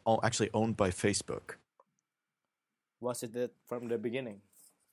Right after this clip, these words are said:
Speaker 1: Uh, no, it was an independent Kickstarter from the beginning.
Speaker 2: Huh? A Kickstarter.
Speaker 1: One of the
Speaker 2: Um,
Speaker 1: largest Kickstarter successes.
Speaker 2: Can you please think <laughs> for a moment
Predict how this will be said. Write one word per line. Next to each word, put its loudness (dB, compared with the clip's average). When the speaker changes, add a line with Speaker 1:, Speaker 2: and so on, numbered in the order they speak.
Speaker 1:
Uh, 8
no, 10
it 10
was 6
an 0
independent 2
Kickstarter 2
from -4
the -2
beginning. -2
Speaker 2:
Huh? -8
A -10
Kickstarter. -12
Speaker 1:
One 6
of 4
the 8
Speaker 2:
Um, 4
Speaker 1:
largest 4
Kickstarter 2
successes. 0
Speaker 2:
Can 6
you -2
please -4
think -2
<laughs> 4
for 10
a 10
moment 6